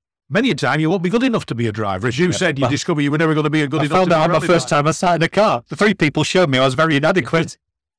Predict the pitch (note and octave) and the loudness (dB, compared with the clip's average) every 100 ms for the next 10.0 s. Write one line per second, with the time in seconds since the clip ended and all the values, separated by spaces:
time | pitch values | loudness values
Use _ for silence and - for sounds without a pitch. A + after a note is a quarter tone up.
0 | _ - A#3+ G#3 C#4 G3+ A3 A3+ - G#3+ | _ -2 0 2 2 2 0 -2 2 2
1 | G#3 F#3 E3 D#3 C#3+ D#3+ D3+ - D#3+ C#3 | 2 0 0 -2 -2 -2 -2 0 -2 -2
2 | B2+ A2 B2 C#3 - A#2+ E3 - - - | -4 -4 -4 -4 -6 -4 -4 -4 -10 -6
3 | D#3 C#3+ B2+ C3 E3 C#3+ - B2 A2+ G2+ | 0 0 0 -2 -2 -4 -6 -6 -8 -10
4 | - G#2 A#2 B2 C#3 F3 - D#3+ C#3+ G#2 | -10 -10 -10 -8 -8 -8 -6 -4 -4 -6
5 | A2+ - A2 A2+ - A2+ A#2 G2 B2 - | -8 -8 -10 -10 -8 -8 -8 -8 -8 -10
6 | - A#2+ A2+ C#3+ C3+ - G2+ D2+ - - | -6 -6 -4 -6 -8 -12 -14 -14 -18 -8
7 | A#3+ G#3+ C#3 - D3+ F3+ D3+ A#2+ D3 C3 | -2 0 0 0 0 0 0 0 0 0
8 | G2 F2 - A#2 G#2+ - A#2+ A2 E3+ F#3 | -2 -8 -6 -6 -4 -2 -2 0 -2 0
9 | C#3 A#2+ A2 A#2+ B2 A#2+ G2+ - F2 D#2+ | 0 -2 -2 -6 -2 -2 -2 -6 -10 -12